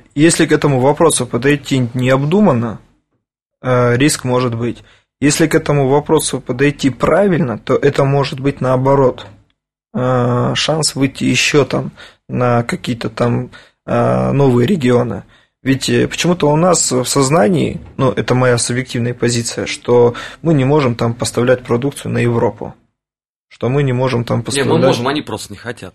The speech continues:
Speaker 2: Это принципиально
Speaker 1: Э,
Speaker 2: <laughs> разные
Speaker 1: но, но
Speaker 2: вещи.
Speaker 1: они не хотят, почему? Ведь, э, э, каждый из нас там был в Европе, и если уж, э, говорить откровенно, там,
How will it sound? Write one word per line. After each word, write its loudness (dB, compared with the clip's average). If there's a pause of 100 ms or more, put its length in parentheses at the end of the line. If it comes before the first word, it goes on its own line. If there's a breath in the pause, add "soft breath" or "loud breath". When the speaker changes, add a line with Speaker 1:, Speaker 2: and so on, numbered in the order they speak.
Speaker 2:
Это -12
принципиально 0
Speaker 1:
Э, 0
Speaker 2:
<laughs> 2
разные 4
Speaker 1:
но, 4
но 2
Speaker 2:
вещи. 2
Speaker 1:
они 2
не 0
хотят, -2
почему? -2
Ведь, -6
э, 0 (340 loud breath)
э, -2
каждый 2
из 0
нас 0
там -4
был 0
в 0
Европе, 0
и -2 (100)
если -8
уж, -10
э, -20 (380)
говорить -4
откровенно, 0
там, -10